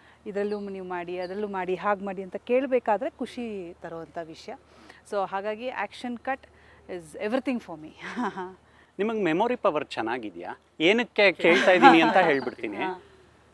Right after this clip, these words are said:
Speaker 2: ಎಷ್ಟು ಧಾರಾವಾಹಿ ಎಪಿಸೋಡ್ಗಳನ್ನ ಮಾಡಿರ್ಬೋದು ನಿಮ್ಮ ಲೈಫಲ್ಲಿ ನೀವು?
Speaker 1: ನಾನು ಅದನ್ನ ಕೌಂಟ್ ಮಾಡಲ್ಲ. <laughs> ಯಾಕೆ ಅಂದ್ರೆ ಈಗ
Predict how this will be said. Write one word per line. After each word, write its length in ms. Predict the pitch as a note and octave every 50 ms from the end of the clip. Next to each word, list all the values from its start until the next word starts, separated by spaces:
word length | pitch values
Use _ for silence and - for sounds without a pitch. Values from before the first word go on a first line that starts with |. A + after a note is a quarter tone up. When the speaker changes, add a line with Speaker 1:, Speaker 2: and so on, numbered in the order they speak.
| _ _ _ _ _ _ _ _ _ _ _
Speaker 2:
ಎಷ್ಟು 600 | B2 F3+ G#3 - - _ _ _ _ - D4+ A3+
ಧಾರಾವಾಹಿ 520 | F#3 G3 E3+ G3 G#3+ G#3 G#3 G3+ E3+ F#3+ F3+
ಎಪಿಸೋಡ್ಗಳನ್ನ 760 | D#3 - - D#3+ - D3+ D3 C#3+ C#3 B2+ C3+ B2+ A#2 B2 B2+
ಮಾಡಿರ್ಬೋದು 600 | C3 A#2+ G#2+ A2 A2+ A2+ G2+ F#2 G2 F#2 - F#2
ನಿಮ್ಮ 200 | F#2+ F#2 F2+ F2+
ಲೈಫಲ್ಲಿ 380 | F2+ F#2 F#2+ _ G#2 G2 F2
ನೀವು? 480 | E2 E2 D#2+ _ - - - - - - A3+ B3
Speaker 1:
ನಾನು 360 | C4 C4+ C#4 C#4+ C#4+ C#4+ D4+
ಅದನ್ನ 220 | C#4 B3 C4 C#4 D4
ಕೌಂಟ್ 400 | - - G3 F#3+ G#3+ A3+ G#3 G#3
ಮಾಡಲ್ಲ. 500 | F#3+ F#3 E3 E3 F3+ G3+ G#3 F#3+ F3 E3+ - - - - C#4 C#4+ - C#4+
<laughs> 400 | B3+ - - E4+ D#4+ C#4 - -
ಯಾಕೆ 300 | A#3+ A#3+ B3+ B3+ - D#4
ಅಂದ್ರೆ 580 | C#4+ C4+ C4+ D#4+ A4 A#4+ A#4+ - _ - - A3+
ಈಗ 100 | A3